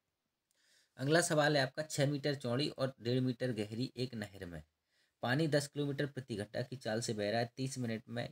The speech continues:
यह नहर कितने क्षेत्रफल की सिंचाई कर पाएगी, जबकि ऊंचाई के लिए आठ सेंटीमीटर गहरे पानी को, की आवश्यकता होती है। बहुत ज़्यादा इंपॉर्टेंट सवाल है, जो पूछा जाएगा, ठीक है।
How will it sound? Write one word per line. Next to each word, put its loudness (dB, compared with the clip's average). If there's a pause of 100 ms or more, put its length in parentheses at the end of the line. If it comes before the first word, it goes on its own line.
यह 0
नहर -2
कितने -4
क्षेत्रफल -10
की -12
सिंचाई -2
कर -6
पाएगी, -4 (280)
जबकि -6
ऊंचाई 4
के -4
लिए 0
आठ -4
सेंटीमीटर -2
गहरे -4
पानी -8
को, -6 (480)
की -2
आवश्यकता -2 (200)
होती -6
है। 0
बहुत 4
ज़्यादा 6
इंपॉर्टेंट -2
सवाल 0
है, 0
जो -4 (120)
पूछा 2
जाएगा, -2
ठीक -6
है। -2